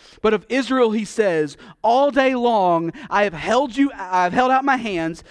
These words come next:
to a disobedient and contrary people.'" Hey, you remember <laughs> how I said a while back that, um, some people can hear the gospel over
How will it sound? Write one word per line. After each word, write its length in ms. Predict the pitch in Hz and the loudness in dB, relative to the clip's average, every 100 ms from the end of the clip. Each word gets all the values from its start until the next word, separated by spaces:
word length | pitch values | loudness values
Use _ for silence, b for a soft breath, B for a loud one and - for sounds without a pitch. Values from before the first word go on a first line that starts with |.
| B | B
to 100 | - | -2
a 80 | 220 | -2
disobedient 1040 | 147 - 247 285 254 202 233 196 175 165 - B B | -2 -4 -4 -2 -4 -2 -2 -2 -2 -4 -10 B B
and 180 | 190 180 | -6 -6
contrary 960 | - - 240 240 - 214 180 170 160 151 B B | -6 0 0 0 -4 -2 -2 0 -2 -4 B B
people.'" 380 | B 208 - 147 B B | B -6 -4 -8 B B
Hey, 80 | |
you 140 | 262 254 | 2 2
remember 320 | 262 302 311 | 2 2 2
<laughs> 20 | |
how 220 | 302 269 | 2 2
I 80 | 247 | 2
said 280 | - 240 233 | 0 0 2
a 60 | 226 | 2
while 260 | 220 208 | 4 2
back 380 | 175 185 208 - | 2 2 0 0
that, 160 | 214 190 | 0 2
um, 280 | 185 175 | 2 0
some 220 | - 208 196 | -4 -4 -4
people 320 | 208 196 190 | -8 -6 -6
can 140 | 185 | -4
hear 140 | 190 180 | -4 -2
the 60 | |
gospel 380 | 170 175 185 185 | 0 0 -2 -4
over 380 | 165 170 170 175 | -2 -2 -2 -4